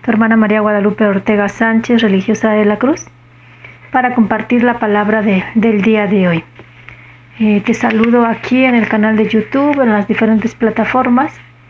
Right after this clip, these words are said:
Y nuevamente te anuncio que estamos de regreso en la plataforma de Spreak, o Spreaker, la verdad que no sé cómo se pronuncia, y continuamos por la plataforma de Anchor y Spotify, Spotify,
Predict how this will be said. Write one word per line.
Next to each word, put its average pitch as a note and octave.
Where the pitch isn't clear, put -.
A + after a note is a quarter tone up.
Y B3
nuevamente A3+
te A#3+
anuncio A3+
que A#3
estamos G#3+
de G#3
regreso G#3
en A3+
la A3
plataforma A3
de G#3+
Spreak, A#3+
o A3+
Spreaker, A#3
la A3+
verdad G3
que G#3+
no G3
sé -
cómo G#3
se G#3+
pronuncia, A#3+
y C4
continuamos B3
por A3+
la G#3+
plataforma A3
de G#3+
Anchor A3+
y A3
Spotify, A3+
Spotify, B3